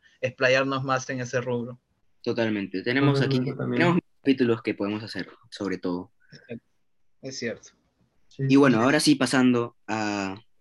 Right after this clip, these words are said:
Speaker 2: don Martin Scorsese, que cumplió setenta y nueve años, setenta y nueve años y sigue haciendo películas. Increíble. Y
Speaker 3: Imagínate.
Speaker 1: Sí, admirable.
Speaker 2: y bueno, a ver,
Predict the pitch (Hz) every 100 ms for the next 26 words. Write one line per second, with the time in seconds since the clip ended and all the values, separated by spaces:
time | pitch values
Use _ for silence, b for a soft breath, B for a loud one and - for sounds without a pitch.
0 | _ - 107 110 110 120 120 117 120 -
1 | - 107 98 104 95 95 104 107 101 -
2 | _ _ - 101 104 101 110 127 120 143
3 | 117 110 98 110 135 139 143 117 110 123
4 | 123 123 113 113 98 101 - 92 98 101
5 | 92 - _ _ _ _ _ _ _ _
6 | _ _ _ _ _ _ _ _ _ -
7 | 110 110 104 - 98 98 98 - - 120
8 | 107 113 110 117 113 120 - _ _ _
9 | _ _ _ _ - - _ _ - 110
10 | 127 113 - 135 123